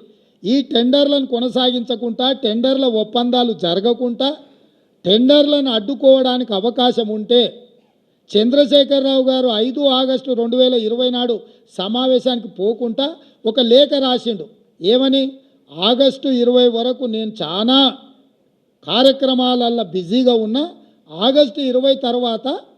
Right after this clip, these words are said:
నువ్వు సమావేశం పెడితే నేను వస్తా" అని చెప్పి ఇరిగేషన్ సెక్రటరీ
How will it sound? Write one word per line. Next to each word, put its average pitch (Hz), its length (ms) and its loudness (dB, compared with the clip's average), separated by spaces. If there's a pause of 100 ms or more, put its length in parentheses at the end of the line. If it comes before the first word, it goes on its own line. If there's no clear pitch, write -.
(540)
నువ్వు 247 220 -2
సమావేశం 247 680 0
పెడితే 220 340 -2
నేను 226 260 -2
వస్తా" 247 280 -2
అని 220 160 -2
చెప్పి 240 400 -4 (380)
ఇరిగేషన్ 262 580 4
సెక్రటరీ 233 680 0